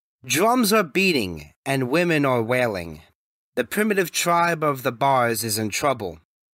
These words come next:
An epidemic of cholera has broken out. Man after man is stricken with the dread disease.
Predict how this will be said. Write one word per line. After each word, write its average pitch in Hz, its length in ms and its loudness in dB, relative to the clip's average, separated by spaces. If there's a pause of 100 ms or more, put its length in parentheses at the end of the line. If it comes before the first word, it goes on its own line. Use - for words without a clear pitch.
(140)
An 131 100 -4
epidemic 135 560 -2
of 117 140 -4
cholera 131 540 0
has 107 260 -4
broken 117 400 -2
out. 101 260 -4 (880)
Man 180 300 0
after 185 280 0
man 151 380 2
is 113 160 -2
stricken 151 460 -2
with 120 160 -4
the 120 80 -2
dread 120 320 -2
disease. 104 720 -4